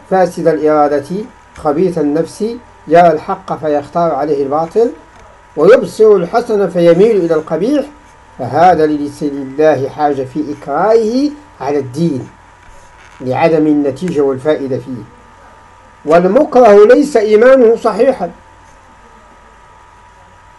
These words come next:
ولا تدل الآية الكريمة على ترك قتال الكفار المحاربين،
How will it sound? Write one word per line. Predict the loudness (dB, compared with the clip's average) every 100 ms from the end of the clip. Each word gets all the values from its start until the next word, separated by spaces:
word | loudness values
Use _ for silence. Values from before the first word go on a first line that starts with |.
| -20
ولا | -6 0 2
تدل | 2 2 2 2
الآية | 2 4 4
الكريمة | 2 2 0 2 -2
على | -2 -2 -2
ترك | 0 -2 -2 -6 -4
قتال | 0 0
الكفار | 0 -4 -4 0 0
المحاربين، | 0 -2 -2 -2 0 -2 -2